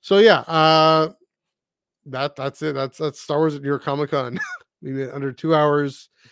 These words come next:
Uh, do you have any kind of overall thoughts and feels, uh, on, uh, on just Star Wars at New York Comic Con overall,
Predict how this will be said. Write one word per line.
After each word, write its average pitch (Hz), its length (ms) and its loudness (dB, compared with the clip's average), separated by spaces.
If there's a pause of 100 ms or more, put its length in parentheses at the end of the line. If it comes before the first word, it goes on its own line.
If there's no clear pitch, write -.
(200)
Uh, 156 480 0 (220)
do 165 80 -2
you - 20 2
have 175 60 0
any 190 160 2
kind 190 180 0
of 180 100 2
overall 165 560 0
thoughts 156 440 -4
and 151 120 -16
feels, 160 640 -10 (540)
uh, 147 180 -6
on, 147 480 -4
uh, 156 340 -4
on 165 200 -6
just 165 180 -12 (880)
Star 143 240 -6
Wars 156 220 0
at 143 200 -8
New 147 60 -8
York 139 160 -8
Comic 135 240 -8
Con 139 160 -10
overall, 139 840 -2